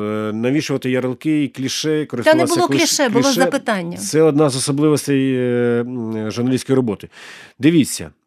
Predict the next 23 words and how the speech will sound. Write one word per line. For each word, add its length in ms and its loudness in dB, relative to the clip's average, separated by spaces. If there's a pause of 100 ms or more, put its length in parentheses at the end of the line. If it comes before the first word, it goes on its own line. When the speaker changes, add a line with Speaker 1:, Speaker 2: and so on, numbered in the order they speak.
(260)
Speaker 1:
м, 280 -14 (440)
існує 340 4
слідство. 520 -6 (180)
Speaker 2:
Мгм. 280 -4 (1400)
Speaker 1:
Е, 320 -6
якщо 320 0
слідство 420 -2
вважає 360 2
за 120 0
потрібне 540 -2 (260)
в 100 -20
такій 400 0
резонансній 800 0
справі 520 -10 (880)
тримати 580 0
людей 540 0 (500)
під 180 -6
підозрою 540 -2
за 160 -6
ґратами, 540 -4 (600)
і 140 0
суд, 500 0 (760)
е, 460 -4